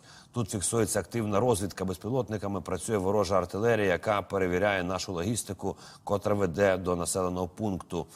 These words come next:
Прямих атак наразі немає, але напрямок явно вивчається як потенційний для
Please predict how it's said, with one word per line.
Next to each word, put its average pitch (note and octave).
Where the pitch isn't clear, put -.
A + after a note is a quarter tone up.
Прямих G#2
атак A2
наразі F#2
немає, G#2
але F#2
напрямок G2+
явно F#2
вивчається F#2+
як G2
потенційний F#2+
для E2+